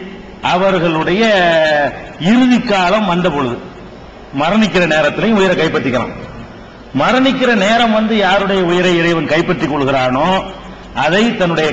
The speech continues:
கைப்பிடியில் வைத்துக் கொள்கிறான். மற்றதை வந்து என்ன செய்றான்? அல்லாஹ் திருப்பி அனுப்பிடுறான் அப்படின்னு குர்ஆன்ல ஒரு வசனம் இருக்கிறது. அப்ப இறந்து போன பிறகு மனிதனுடைய உயிர்கள் எல்லாம் இறைவனுடைய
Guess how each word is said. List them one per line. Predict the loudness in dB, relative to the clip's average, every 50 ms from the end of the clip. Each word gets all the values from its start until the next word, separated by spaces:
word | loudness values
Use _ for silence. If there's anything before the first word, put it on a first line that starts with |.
| -2
கைப்பிடியில் | -2 -2 0 0 0 0 -2 -2 0 2 4 4 4 4 4 4
வைத்துக் | 2 2 0 0 -2 -2
கொள்கிறான். | 0 0 0 2 2 2 2 2 0 0 -2 -4 -6 -12 -16 -16 -18 -18 -20 -20 -20 -12 -8 -4
மற்றதை | -2 -2 -2 -2 -2 0 2 2 2 2 2
வந்து | 2 2 2 2
என்ன | 2 2
செய்றான்? | 2 2 2 2 0 0
அல்லாஹ் | 2 2 2 2 2 0 -2 -6 -10 -10 -4
திருப்பி | 0 0 2 2 2 0
அனுப்பிடுறான் | 0 0 0 0 0 0 0 0 0 2 0 0 -2 -4 -6 -12 -16 -14 -8 -4
அப்படின்னு | -2 -2 0 0 0 2 2 0 0
குர்ஆன்ல | 0 0 0 0 0 0 0 2
ஒரு | 2 2
வசனம் | 0 0 0 0 0 0
இருக்கிறது. | 0 0 0 -2 -2 -4 -6 -8 -14 -18 -18 -20 -20 -20 -20 -20 -20 -20 -8 -4
அப்ப | -2 0 0 0
இறந்து | 0 0 2 2 2 4 4 4 4
போன | 4 4 2 2 0
பிறகு | 0 0 0 0 0 0 0 0
மனிதனுடைய | 0 0 2 2 2 2 2 4 4 4 2
உயிர்கள் | 2 2 2 2 2 2 0
எல்லாம் | 0 2 2 2 2 2 2 2 0 -2 -6 -10 -14 -16 -16 -18 -18 -18 -12 -6
இறைவனுடைய | -2 0 2 2 2 2 2 2 2 2 2 2 2 2